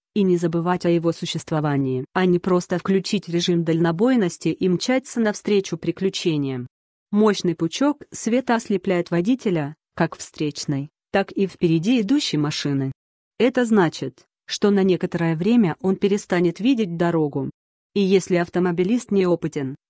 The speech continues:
то запросто может улететь на обочину или выскочить на полосу встречного движения. Последнее, как часто бывает, может привести к лобовому столкновению, либо с любителем дальнего света, либо с автомобилем,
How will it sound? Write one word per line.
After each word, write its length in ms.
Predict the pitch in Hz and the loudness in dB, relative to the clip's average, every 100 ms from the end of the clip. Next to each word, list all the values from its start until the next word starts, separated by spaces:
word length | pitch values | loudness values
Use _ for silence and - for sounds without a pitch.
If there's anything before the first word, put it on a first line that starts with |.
| - | -4
то 120 | 208 | 0
запросто 460 | 254 - 185 - 202 | 0 0 -4 0 2
может 340 | 208 220 208 | 4 2 0
улететь 420 | 170 160 - 175 | -2 0 0 0
на 140 | 196 180 | 2 0
обочину 540 | 180 285 - 254 156 | 2 0 2 2 2
или 280 | - 175 185 | 0 2 2
выскочить 540 | 185 208 - 190 170 | 2 0 -2 -6 -2
на 120 | 185 | -2
полосу 460 | 180 226 277 240 240 | 0 0 0 -2 -4
встречного 680 | - - 170 147 - 151 151 | -6 -2 0 0 -2 -2 -2
движения. 640 | 156 160 160 143 139 135 135 _ _ _ - | 0 0 0 0 0 -2 -6 _ _ _ -4
Последнее, 680 | 185 - 175 156 131 135 139 _ - | -4 -2 -4 -2 -4 -8 -10 _ -2
как 200 | 175 - | -2 0
часто 380 | 233 240 - | 0 0 0
бывает, 640 | 208 208 175 151 139 - - _ | 0 0 0 0 -2 -8 -20 _
может 400 | - 202 262 254 | -2 2 2 0
привести 460 | - 190 175 - 156 | 0 0 0 0 -4
к 80 | - | 0
лобовому 480 | 180 196 185 175 160 | 0 2 2 0 0
столкновению, 960 | 185 190 214 214 202 156 147 135 139 _ - | -2 -2 -2 -2 0 0 0 -4 -8 _ -2
либо 300 | 196 220 180 | 2 2 0
с 100 | - | -2
любителем 560 | 170 180 165 151 151 151 | -2 0 -2 -2 -2 0
дальнего 400 | 208 240 196 175 | 2 2 2 0
света, 540 | - 208 277 - 139 143 _ | -2 0 0 -2 -6 -8 _
либо 300 | 190 220 180 | 2 2 2
с 100 | 175 | -2
автомобилем, 800 | 180 - 175 175 170 151 139 139 | -4 -2 0 0 0 -2 -2 -4